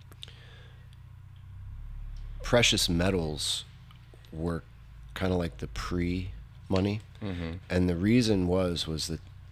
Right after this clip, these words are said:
Speaker 1: certain metals didn't fall apart. Like, if you were just walking around with a piece of wood that everyone agreed was valuable, it could easily break.
Speaker 2: Mm-hmm.
Speaker 1: It could fall apart.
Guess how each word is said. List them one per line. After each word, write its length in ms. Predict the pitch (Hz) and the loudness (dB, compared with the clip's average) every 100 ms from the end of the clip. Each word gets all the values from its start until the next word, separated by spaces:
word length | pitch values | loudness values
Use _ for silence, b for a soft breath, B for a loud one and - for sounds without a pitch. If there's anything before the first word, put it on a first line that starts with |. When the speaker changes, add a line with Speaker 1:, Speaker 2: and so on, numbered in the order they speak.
| - - | -14 -4
Speaker 1:
certain 420 | - 98 - 85 | 0 0 0 -2
metals 440 | 85 87 80 - | -2 -2 -2 -4
didn't 440 | - - 80 76 73 | -4 -6 -4 -6 -8
fall 300 | - - 82 | -12 -4 -2
apart. 400 | 78 - 78 87 - - - B B B B B B - | -2 -4 -2 -2 -4 -18 -18 B B B B B B -6
Like, 180 | 80 85 | -6 -4
if 100 | 87 | -2
you 100 | 90 | 0
were 100 | 87 | 0
just 180 | 85 | -2
walking 320 | 80 85 82 80 | -2 -2 -2 -2
around 200 | 80 82 | 0 -2
with 120 | 78 | -4
a 40 | |
piece 280 | - 78 - | -4 -4 -4
of 180 | 73 67 | -6 -4
wood 400 | 76 78 85 87 - - | -2 -2 -2 -6 -8 -10
that 120 | 82 | -6
everyone 320 | 80 78 80 | -4 -2 -2
agreed 380 | 78 73 78 76 | -4 -4 -6 -6
was 380 | 76 73 - - - - | -6 -4 -4 -4 -8 -6
valuable, 540 | 80 76 85 87 98 | -4 -2 -2 -2 -2
it 100 | 87 - | -4 -6
could 140 | - 78 | -6 -4
easily 320 | 80 80 73 | -2 -2 -4
break. 540 | - 78 76 78 - - - | -6 -6 -4 -6 -10 -12 -4
Speaker 2:
Mm-hmm. 400 | 101 82 85 85 - | -4 -2 -4 -6 -8
Speaker 1:
It 80 | |
could 140 | - 82 | -8 -6
fall 220 | - 78 | -2 -4
apart. 400 | 73 80 78 78 | -2 -2 0 -4